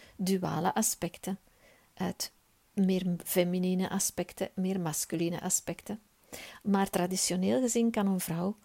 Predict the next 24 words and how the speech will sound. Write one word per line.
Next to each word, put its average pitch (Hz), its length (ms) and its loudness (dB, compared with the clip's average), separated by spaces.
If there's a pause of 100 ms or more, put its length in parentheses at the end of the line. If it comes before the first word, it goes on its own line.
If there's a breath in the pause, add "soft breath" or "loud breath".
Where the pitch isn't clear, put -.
(240 loud breath)
makkelijker 240 600 0
contact 202 460 -4
maken 185 380 -4
met 185 140 -2
die - 220 -4
aspecten 202 600 0 (240 loud breath)
dan 185 180 0
een 175 180 0
man. 165 260 -2 (680 soft breath)
En, 175 380 -4 (460)
eh, 175 440 -2
omdat 190 300 2
wij 165 200 0
vrouwen, 190 720 2
doordat 165 320 -2
wij - 160 -2
ons 165 240 0
mannetje 170 640 2
heel 202 180 2
erg 202 160 0
staan 202 280 0
in 196 120 2
de 190 80 2
samenleving, 190 680 0